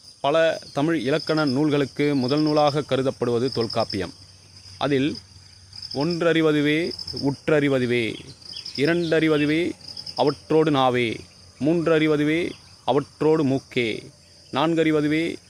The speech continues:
அவற்றோடு கண்ணே, ஐந்தறிவதுவே அவற்றோடு செவியே, ஆறறிவதுவே அவற்றோடு மனமே, நேரிதின் உணர்ந்தோர் நெறிபடித்தினரே"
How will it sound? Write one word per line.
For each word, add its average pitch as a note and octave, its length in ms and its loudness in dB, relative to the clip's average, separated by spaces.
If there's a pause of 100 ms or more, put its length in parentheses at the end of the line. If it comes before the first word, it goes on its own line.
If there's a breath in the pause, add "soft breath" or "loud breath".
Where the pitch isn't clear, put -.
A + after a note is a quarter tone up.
(140)
அவற்றோடு D3 500 0
கண்ணே, B2 480 0 (600)
ஐந்தறிவதுவே D#3+ 840 0 (320)
அவற்றோடு D3 540 -2
செவியே, B2 460 0 (800)
ஆறறிவதுவே D3+ 840 2 (300)
அவற்றோடு C#3+ 500 0
மனமே, B2 460 0 (320)
நேரிதின் C#3+ 480 2
உணர்ந்தோர் D3 680 2 (160)
நெறிபடித்தினரே" C3 1000 0